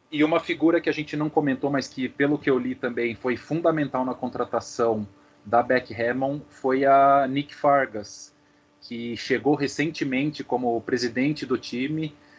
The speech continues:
É, ela não é propriamente uma G M, mas ela é uma figura acima, e que ela é uma ex-jogadora, é, era técnica agora recentemente de uma universidade,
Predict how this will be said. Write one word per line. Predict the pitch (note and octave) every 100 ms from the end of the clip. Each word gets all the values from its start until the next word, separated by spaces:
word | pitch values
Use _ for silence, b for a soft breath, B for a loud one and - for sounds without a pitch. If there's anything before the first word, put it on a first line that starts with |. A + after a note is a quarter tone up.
| b b
É, | - A2+ A2 A2
ela | B2
não | C3+ D3+
é |
propriamente | E3+ D#3+ - D3 D3 C#3+
uma | C#3
G | B2+ B2+ B2 C3+
M, | D3+ D3
mas | B2+ A2+
ela | A#2+
é |
uma | B2
figura | A#2 A#2 B2+
acima, | B2 - - C3 D3+ D#3 D3 b b b -
e | A2
que | -
ela | C#3+ D3 C#3+
é | D3
uma | E3+ D#3
ex-jogadora, | D#3 C3+ C3 B2 A2 B2+ D3 C#3 C#3 B2+
é, | A2 G#2+ G#2 G#2 - _ _ _ _ -
era | A#2 B2
técnica | - C3+ C#3+ C3+ A#2+ A2
agora | B2 A2+
recentemente | A2+ C3 C3 B2+ A#2 A#2
de |
uma | A#2
universidade, | A#2 A2+ A2+ - G#2 G#2+ A#2+ B2 C3